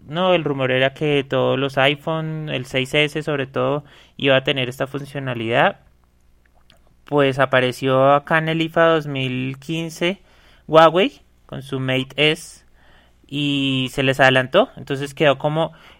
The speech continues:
el primer smartphone con Force Touch. Hmm, pues los pobres de Apple les estuvieron haciendo propaganda, <laughs> entonces esa fue una de las noticias del día, incluso esa salió hoy, hoy la vi, entonces ahí está.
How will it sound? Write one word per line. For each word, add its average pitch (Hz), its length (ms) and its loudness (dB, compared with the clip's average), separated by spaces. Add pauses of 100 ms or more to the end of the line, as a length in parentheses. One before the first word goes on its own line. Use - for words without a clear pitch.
el 143 260 2
primer 151 960 2
smartphone 196 600 -2 (140)
con 143 200 -4
Force 139 340 -2
Touch. - 480 -4 (960)
Hmm, 214 160 -8 (200)
pues 135 480 -8 (440)
los 131 180 -8
pobres 135 240 -2
de 160 80 2
Apple 147 240 2
les 160 100 -4
estuvieron 139 420 -4
haciendo 135 300 -6
propaganda, 123 580 -4 (100)
<laughs> - 100 -20
entonces 131 540 -8 (400)
esa 147 180 -4
fue 151 160 -2
una 151 120 -2
de 156 60 0
las 156 120 -2
noticias 135 420 -6
del 135 220 -2
día, 123 260 -4
incluso 135 300 -4
esa 156 160 -4
salió 143 280 -2
hoy, 139 360 0 (220)
hoy 135 120 -10
la 135 160 -6
vi, 139 300 -10 (220)
entonces 127 420 -14
ahí 120 180 -8
está. - 420 -10